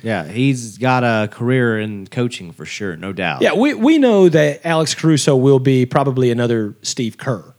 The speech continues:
Speaker 1: Yeah,
Speaker 2: You
Speaker 1: where
Speaker 2: know,
Speaker 1: he
Speaker 2: where you,
Speaker 1: probably
Speaker 2: you have a
Speaker 1: gonna
Speaker 2: good
Speaker 1: take
Speaker 2: career.
Speaker 1: right to it.
Speaker 2: Yeah, you have yourself a nice, a good career. And then you're gonna sw-, be like, "Oh, okay, well, I'm gonna start coaching this team now." And they're gonna go, "Okay,
Speaker 1: Hey,
Speaker 2: great."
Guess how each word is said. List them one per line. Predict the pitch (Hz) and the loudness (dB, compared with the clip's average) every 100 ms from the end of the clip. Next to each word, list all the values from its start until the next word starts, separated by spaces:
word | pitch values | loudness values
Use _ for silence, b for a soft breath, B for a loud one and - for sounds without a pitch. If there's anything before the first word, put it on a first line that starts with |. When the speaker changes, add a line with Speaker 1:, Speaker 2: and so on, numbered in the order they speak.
| _ - | _ -6
Speaker 1:
Yeah, | 107 80 85 | -4 -4 -2
Speaker 2:
You | 135 | 0
Speaker 1:
where | 120 | 2
Speaker 2:
know, | 117 | 0
Speaker 1:
he | 113 | 0
Speaker 2:
where | 107 135 | 2 4
you, | 127 | 4
Speaker 1:
probably | 151 151 135 139 | 4 4 6 6
Speaker 2:
you | - | 8
have | 170 | 6
a | 156 | 6
Speaker 1:
gonna | |
Speaker 2:
good | 165 202 196 | 6 4 6
Speaker 1:
take | 151 | 4
Speaker 2:
career. | 160 143 | 6 6
Speaker 1:
right | 127 104 | 4 0
to | 107 95 | -6 -8
it. | 87 _ _ - | -10 _ _ -4
Speaker 2:
Yeah, | 170 | -2
you | 131 147 | 0 2
have | 160 | 2
yourself | 151 139 160 | 2 0 0
a | 143 | 2
nice, | 143 139 160 - - - | 4 4 4 0 -6 -4
a | 143 | -2
good | 123 123 190 165 | 2 6 4 4
career. | 233 208 139 107 104 _ _ _ _ _ _ _ _ _ _ _ - | 2 4 2 0 -6 _ _ _ _ _ _ _ _ _ _ _ 0
And | 165 165 | 4 4
then | 160 | 6
you're | 160 | 6
gonna | 156 160 143 151 | 6 6 4 -2
sw-, | - - 214 | -6 -4 0
be | 165 | 2
like, | 156 208 | 2 4
"Oh, | 240 | 4
okay, | 170 | 4
well, | 180 185 | 4 4
I'm | |
gonna | 214 165 | 4 2
start | 165 135 | -2 0
coaching | 175 160 147 | 0 2 2
this | 202 - | 2 2
team | 156 131 | 0 0
now." | 120 117 | -2 -2
And | 123 | 0
they're | 143 | 0
gonna | 151 | 2
go, | 151 220 277 | 2 2 2
"Okay, | - 175 | 4 2
Speaker 1:
Hey, | |
Speaker 2:
great." | 185 240 196 117 | 4 2 0 -2